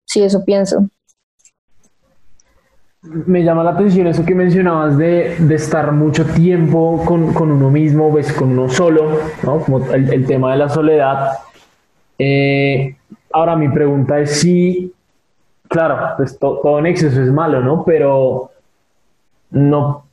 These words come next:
Speaker 2: no crees que de pronto, en cierta medida, eh, pues, necesitábamos una especie de alto en el camino? O sea, como que a veces uno, por estar tan enfocado como en las dinámicas de una vida normal, ¿no? Entonces, que tengo que hacer esto y voy a tal parte y el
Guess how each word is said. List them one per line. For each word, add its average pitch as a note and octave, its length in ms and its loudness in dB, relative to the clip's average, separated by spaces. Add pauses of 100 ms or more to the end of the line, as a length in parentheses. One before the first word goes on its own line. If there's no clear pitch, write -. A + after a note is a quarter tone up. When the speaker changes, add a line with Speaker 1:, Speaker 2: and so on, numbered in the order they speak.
(480)
Speaker 2:
no D#3+ 240 0
crees F#3+ 300 0
que G3 120 0
de G#3 120 0
pronto, F#3 680 0
en F3+ 120 2
cierta E3 300 0
medida, D#3+ 840 2 (200)
eh, D3+ 840 2 (300)
pues, C3+ 320 -2
necesitábamos D3 720 0
una F3+ 120 2
especie F#3 520 2
de D#3+ 200 2
alto D#3+ 280 0
en E3+ 80 2
el F#3+ 120 2
camino? G#3+ 380 2
O C#4 40 0
sea, A3 140 0
como F#3 220 0
que F3+ 100 -2
a D#3+ 60 2
veces D#3 280 0
uno, F#3+ 420 0 (640)
por F3+ 160 0
estar E3 300 -2
tan E3 120 -2
enfocado E3 480 0
como E3 140 2
en E3 40 2
las E3 120 2
dinámicas D#3 400 2
de D#3+ 80 2
una D3+ 120 2
vida D3 160 2
normal, D3+ 420 0
¿no? D3 80 2
Entonces, D3 220 0
que - 60 -2
tengo C#3 160 2
que D#3 80 2
hacer C#3 160 0
esto D3+ 280 0
y C#3+ 40 2
voy C3 340 2
a C3+ 60 0
tal C#3 220 -2
parte D3+ 420 0
y C#3 220 2
el C3 240 2